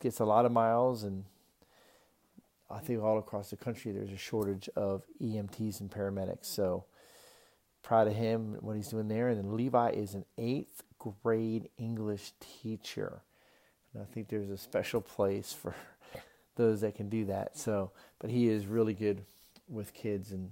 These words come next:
and so proud of him too on that. All right, so that, I think, completes what I meant to say <laughs> yesterday. And we are trying to do a quick flyover of Leviticus.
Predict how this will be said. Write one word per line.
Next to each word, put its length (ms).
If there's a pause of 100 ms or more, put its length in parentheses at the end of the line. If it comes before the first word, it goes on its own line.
(300)
and 200
so 220
proud 300
of 100
him 140
too 300 (720)
on 160
that. 240
All 60
right, 220
so 120
that, 240 (120)
I 100
think, 340 (500)
completes 720
what 180
I 100
meant 260
to 80
say 280
<laughs> 60
yesterday. 920 (560)
And 100
we 160
are 400 (160)
trying 280
to 140 (1000)
do 140
a 60
quick 560
flyover 920
of 240
Leviticus. 800